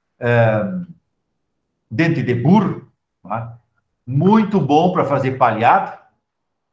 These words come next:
só que o teocinto tem que ter um cuidado, ele forma toceira, então não dá,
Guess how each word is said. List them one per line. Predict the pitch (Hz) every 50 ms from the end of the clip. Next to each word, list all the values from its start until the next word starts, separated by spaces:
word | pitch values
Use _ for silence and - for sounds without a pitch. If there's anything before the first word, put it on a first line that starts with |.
| _ _
só | _ 131 143 160
que | - 180
o | 180 170
teocinto | 170 170 170 151 - - - 165 165 165 -
tem | - 196 180
que | 175
ter | - 190
um | 196 185
cuidado, | 190 240 220 - 131 107 - - 104
ele | 107 113 127 143 143 143 131 - -
forma | - 120 120 123 123 113 101 95 -
toceira, | - 107 - - - - 123 123 151 196 220 220 - - - -
então | - 117 110
não | 110 117 117 117
dá, | - - - - - - -